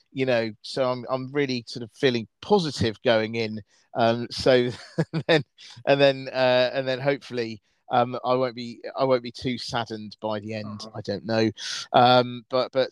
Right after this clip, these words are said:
Speaker 2: You,
Speaker 1: I
Speaker 2: you're
Speaker 1: w-
Speaker 2: watching Barbie tomorrow, right?
Speaker 1: Uh, Sunday. I
Speaker 2: Uh, you
Speaker 1: think.
Speaker 2: actually are. <laughs>
Speaker 1: I think I am. <laughs>
Speaker 2: Amazing.
Speaker 1: I think I am. I think I am. Uh, so anyway, anyway, on that, uh, on that note, uh, I'll leave you there. Thank you very much for listeners for listening. Uh,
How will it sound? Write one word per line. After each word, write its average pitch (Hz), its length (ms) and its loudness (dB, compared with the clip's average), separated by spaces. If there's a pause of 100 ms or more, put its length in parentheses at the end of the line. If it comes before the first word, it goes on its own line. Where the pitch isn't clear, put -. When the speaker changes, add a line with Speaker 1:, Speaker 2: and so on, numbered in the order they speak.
(100)
Speaker 2:
You, 156 80 -2
Speaker 1:
I 156 40 4
Speaker 2:
you're 127 100 6
Speaker 1:
w- 127 200 0
Speaker 2:
watching 165 280 -4
Barbie 151 360 -2
tomorrow, 127 380 -4
right? 117 200 -10 (200)
Speaker 1:
Uh, 143 580 2
Sunday. 131 720 -6 (300)
I 190 100 4
Speaker 2:
Uh, 196 40 -2
you 202 120 -2
Speaker 1:
think. 208 60 4
Speaker 2:
actually 214 240 -4
are. 175 240 0
<laughs> - 40 -10
Speaker 1:
I 127 420 2
think 160 300 2
I 147 200 6
am. 160 180 2
<laughs> - 0 -
Speaker 2:
Amazing. 160 320 -2
Speaker 1:
I 139 120 -2
think 143 180 -10 (180)
I 135 160 0
am. 117 320 -2 (300)
I 113 100 -4
think 143 300 -6
I 127 140 0
am. 104 320 -6 (260)
Uh, 139 260 6
so 170 180 2
anyway, 151 420 4 (460)
anyway, 196 520 4
on 175 200 0
that, 151 300 -2
uh, 131 220 2
on 135 100 -4
that 110 140 -10
note, 110 220 -16 (140)
uh, 131 240 4
I'll 139 100 4
leave 143 180 -2
you 135 60 -6
there. 127 180 2
Thank 165 280 -6
you 165 80 -10
very 165 160 -2
much 160 240 -6
for 143 80 -18
listeners 135 320 -10
for 131 120 -20
listening. 135 540 -8
Uh, 127 160 2